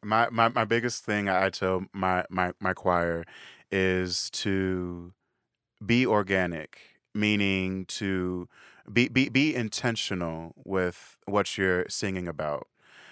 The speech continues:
and know what the message is saying. Now, ha-, have, have purpose into what you're s-, singing about over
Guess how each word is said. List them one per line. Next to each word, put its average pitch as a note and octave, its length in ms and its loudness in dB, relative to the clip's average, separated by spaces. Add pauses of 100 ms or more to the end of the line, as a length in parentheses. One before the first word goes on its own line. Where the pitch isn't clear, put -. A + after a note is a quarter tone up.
(240)
and F#2 400 -2 (120)
know A#2 580 2 (160)
what G#2+ 300 0
the F#2+ 380 2 (480)
message G2+ 380 -4
is E2+ 120 -6
saying. E2+ 680 -6 (280)
Now, F#2+ 100 -4
ha-, G#2+ 220 4
have, G#2+ 300 0
have A2 520 2
purpose A2 880 -4
into G2 340 -8
what F#2+ 220 -2
you're F#2+ 360 0 (100)
s-, - 200 -8
singing - 580 -4
about F#2 220 -2
over G2 460 -2